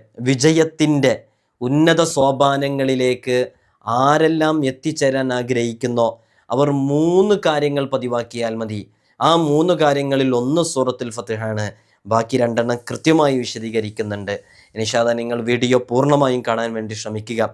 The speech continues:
നമ്മുടെ ജീവിതത്തിൽ നമ്മൾ ഒരിക്കലും പ്രതീക്ഷിക്കാത്ത രൂപത്തിലാണ് നമുക്ക് വിജയത്തിൻ്റെയും ഖൈറിൻ്റെയും സന്തോഷത്തിൻ്റെയും സമാധാനത്തിൻ്റെയൊക്കെ വാതിലുകൾ നമുക്ക് മുമ്പിൽ തുറന്നിട്ടുക. അതിന് ഈ സൂറത്തുൽ ഫത്തിഹിൻ്റെ ഈ അമല് കാരണമാകും. നിങ്ങൾ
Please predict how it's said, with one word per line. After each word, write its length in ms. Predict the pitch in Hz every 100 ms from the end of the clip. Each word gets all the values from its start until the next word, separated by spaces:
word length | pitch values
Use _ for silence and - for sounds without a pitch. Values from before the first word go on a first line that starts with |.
| - _ _ -
നമ്മുടെ 240 | 120 156 165
ജീവിതത്തിൽ 520 | 135 143 147 143 151
നമ്മൾ 240 | 143 143 147
ഒരിക്കലും 500 | 143 139 - 170 165
പ്രതീക്ഷിക്കാത്ത 920 | 156 139 151 170 - 165 175 175 175 185
രൂപത്തിലാണ് 640 | 156 143 147 139 131 120 113 _ _ 117
നമുക്ക് 300 | 127 127 135
വിജയത്തിൻ്റെയും 840 | 123 127 143 143 139 131 127 123 123
ഖൈറിൻ്റെയും 640 | 131 127 139 139 127 123 127
സന്തോഷത്തിൻ്റെയും 960 | 127 120 131 139 135 - 131 123 123 113 - -
സമാധാനത്തിൻ്റെയൊക്കെ 1200 | - 117 123 135 131 127 123 127 120 120 117 120 120 110
വാതിലുകൾ 600 | 110 120 131 147 143 131
നമുക്ക് 340 | 120 117 110 113
മുമ്പിൽ 260 | 110 110 107
തുറന്നിട്ടുക. 540 | 107 110 110 110 104 107 - - - -
അതിന് 280 | 160 214 190
ഈ 40 | -
സൂറത്തുൽ 500 | 139 135 151 147 147
ഫത്തിഹിൻ്റെ 580 | 131 135 131 123 120 117
ഈ 100 | 113 113
അമല് 340 | 110 110 110 110
കാരണമാകും. 600 | 107 110 110 107 104 101 - _ -
നിങ്ങൾ 200 | 113 117